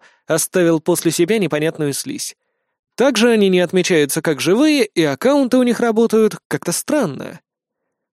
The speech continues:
«Проще говоря, они могут их выключать по своему желанию», поправила меня помощница. «Всё говорит о том, что мы вновь столкнулись с мегагрибницей, причём технологически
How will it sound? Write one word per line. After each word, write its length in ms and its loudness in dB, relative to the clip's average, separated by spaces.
«Проще 340 0
говоря, 340 2
они 180 2
могут 280 2
их 140 -2
выключать 520 0
по 100 -2
своему 340 0
желанию», 500 -2
поправила 480 0
меня 220 -4
помощница. 720 -8
«Всё 200 0
говорит 360 2
о 40 -2
том, 160 0
что 160 -2
мы 120 2
вновь 200 -2
столкнулись 640 -4
с 120 -8
мегагрибницей, 960 -2
причём 360 0
технологически 880 -2